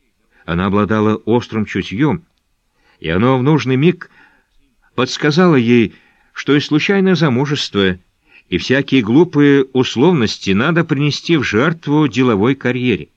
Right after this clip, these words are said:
И вот теперь Мамен считалась одним из самых знающих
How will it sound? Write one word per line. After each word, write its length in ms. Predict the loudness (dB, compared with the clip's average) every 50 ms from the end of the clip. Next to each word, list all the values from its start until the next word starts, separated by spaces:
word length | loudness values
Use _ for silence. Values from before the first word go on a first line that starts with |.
| _ _ _ _ _ _ _ _ _ _ _ _ _ _ _ _ _ _ _ _ _ _ _ _ _ _ _ _ _ _ _
И 120 | -6 -4 0
вот 240 | 0 0 0 -2
теперь 420 | -4 -4 -2 0 0 0 0 -2 -2
Мамен 560 | -4 -4 -2 -2 -2 -2 -2 -2 -4 -4 -6 -10 _ _ _ _ _ _ _ _ _ _ _ _
считалась 680 | -12 -10 -8 -6 -2 -2 0 0 0 0 -2 -6 -10 _ -18 _ _ _ _ -10
одним 320 | -8 -6 -4 -2 -2 -2
из 80 | -2 -4
самых 500 | -4 -2 -2 0 0 0 -2 -2 -6 -8
знающих 920 | -10 -10 -8 -6 -4 -2 -2 0 -2 -2 -4 -6 -6 -6 -6 -8 -8 -16